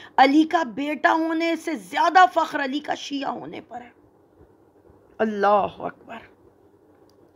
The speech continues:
जिसे अली अपने गिरोह में ले लें, जिसकी क़यादत अली करें, उसके फ़ख्र का क्या आलम है।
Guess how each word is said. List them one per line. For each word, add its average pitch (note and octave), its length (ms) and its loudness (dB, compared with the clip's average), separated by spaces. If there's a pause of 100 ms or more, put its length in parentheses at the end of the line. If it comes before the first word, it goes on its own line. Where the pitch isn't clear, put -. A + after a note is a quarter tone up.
(1000)
जिसे A#3 380 2
अली C4 240 8
अपने C4+ 260 2
गिरोह A#3+ 280 4
में B3 160 2
ले G#3+ 180 4
लें, E4+ 300 2 (1200)
जिसकी C4+ 360 -2
क़यादत C4 520 6
अली B3+ 200 0
करें, D4 240 -4
उसके E4+ 260 -6
फ़ख्र D4+ 320 -4
का D4 140 -2
क्या D4 200 -2
आलम F4+ 380 4
है। A3+ 80 -8